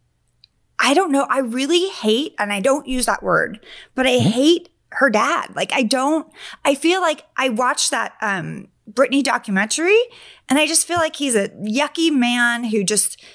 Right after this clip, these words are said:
Speaker 1: takes her money and, like, doesn't really care about her. That's how I feel. I don't know. I mean, I don't know, but I was, you know, going through all of these, um, things about, like, how does a judge say, "No, you can't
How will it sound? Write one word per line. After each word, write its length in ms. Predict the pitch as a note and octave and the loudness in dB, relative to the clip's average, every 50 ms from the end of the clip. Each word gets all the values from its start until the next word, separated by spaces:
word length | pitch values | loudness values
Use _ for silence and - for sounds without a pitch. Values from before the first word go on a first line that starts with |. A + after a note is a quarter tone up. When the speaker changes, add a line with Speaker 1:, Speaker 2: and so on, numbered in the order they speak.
| - _ _ _ _ | -20 _ _ _ _
Speaker 1:
takes 340 | - C4 C#4+ D4 - - | 2 4 4 4 2 0
her 120 | - E4 D#4+ | 0 0 0
money 540 | C#4+ B3+ B3 A#3 A#3 A#3 A#3 A3+ A3+ A3 - | 2 2 0 0 0 -4 -4 -4 -4 -6 -4
and, 220 | - G3 G3+ G3+ G3+ | -4 -4 -4 -2 -2
like, 300 | F#3 F3+ F#3 F#3 - _ _ - | -2 -2 -2 -4 -8 _ _ -4
doesn't 380 | - B3+ B3 B3 A#3+ D4+ - F#3+ | -2 -2 0 0 -2 -2 -4 -2
really 240 | A3+ A#3 A3 G3+ F#3+ | -4 0 0 0 -2
care 500 | - G#3 G#3+ C#4+ D#4+ - - - - - | 0 0 2 2 2 2 0 -4 -6 -10
about 260 | - G3 G#3+ G3 - - | -6 -2 0 0 0 0
her. 440 | - C#4+ D#4 G#3 - - - G#3+ - _ _ _ _ _ _ _ _ | -2 -2 0 0 -2 -2 -6 -12 -14 _ _ _ _ _ _ _ _
That's 160 | - C4+ C4+ | -2 0 2
how 80 | F4+ G#4 | 2 0
I 80 | G4 E4 | 0 -2
feel. 260 | - - F3+ C#3+ - | -2 0 0 0 0
I 120 | G#2+ F3+ G#3+ | -2 -2 -4
don't 100 | A3+ G3 | -4 -4
know. 120 | D3+ - | -4 -4
I 80 | - - | -4 -4
mean, 200 | F#3 F3 E3 - | -4 -4 -4 -4
I 140 | - A#3 | -4 -4
don't 360 | A#3 F#3+ F#3+ B3 A#3+ A3 G#3+ - | -4 -2 -2 -2 -2 -2 -4 -4
know, 280 | G3 F3 D#3+ C3+ D3+ E3 | -2 0 0 0 0 0
but 160 | F#3+ G#3+ G#3 | -2 -2 -2
I 100 | G3+ G3 | -2 -2
was, 280 | F#3+ G3 G3 - G3+ - - - - - - - - - _ | -2 0 0 0 0 -2 -10 -20 -20 -20 -20 -20 -20 -20 _
you 140 | _ - C4 | _ 4 4
know, 140 | B3 A#3 G3 | 6 6 4
going 340 | G3 - B3 B3+ B3+ C4 C4 | 4 2 0 0 0 -2 -4
through 240 | - B3+ A3+ A3+ - - | -4 -4 -2 -2 0 2
all 200 | G#3+ A3+ A#3+ B3 | 2 2 2 0
of 140 | A#3+ G#3+ G3 | -2 -4 -4
these, 380 | A3 G#3+ G3+ G3 F#3 F#3+ - - | -4 -2 -2 0 2 2 0 2
um, 520 | - G3 G3+ F3 D#3+ D3+ D#3 C#3+ A2+ G#2 - _ _ _ _ _ - - - _ _ _ - - | 0 0 0 0 -2 -4 -6 -12 -14 -14 -18 _ _ _ _ _ -12 -12 -12 _ _ _ -20 -20
things 380 | - - C4+ C#4 C#4+ C4 A#3 A3 | 0 2 2 4 4 2 2 0
about, 300 | - A3 A#3 G#3+ - - - - | 0 0 -2 -2 -2 -4 -4 -6
like, 220 | B3 B3 - - _ _ _ _ _ _ | -6 -6 -8 -14 _ _ _ _ _ _
how 500 | _ - - - A4+ C5+ D5 C#5+ C#5+ - | _ -4 0 4 4 6 6 6 4 4
does 200 | C4+ - F#4 F#4 F4 | 2 0 -2 0 0
a 60 | F4+ | -2
judge 280 | C4+ F#4 G4 G4+ E4 - | 0 0 -2 0 0 0
say, 240 | - F4+ E4+ E4 | 0 2 2 0
"No, 160 | C#4+ D4+ D#4+ D#4+ | 0 0 0 0
you 160 | D#4+ C#4+ C#4 | 0 0 -2
can't 320 | - - - E4 D#4+ - | -2 0 0 2 2 2